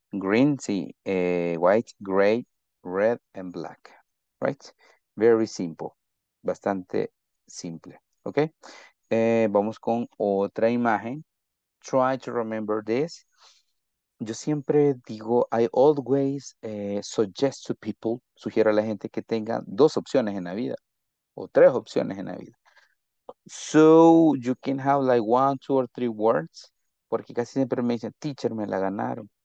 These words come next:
Teacher, ese era mío, ese era mío", yo. Así es la vida. I'm sorry.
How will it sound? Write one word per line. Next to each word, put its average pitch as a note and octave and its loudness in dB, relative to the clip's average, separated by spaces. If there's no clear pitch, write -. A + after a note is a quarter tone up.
Teacher, B2+ -2
ese B2+ 0
era A2+ 0
mío, A#2+ -4
ese B2 -2
era A#2 -2
mío", A#2 -2
yo. E2+ -2
Así F#2+ -8
es F#2+ -8
la F#2+ -2
vida. D#2 -10
I'm G#2 -6
sorry. D#2 -2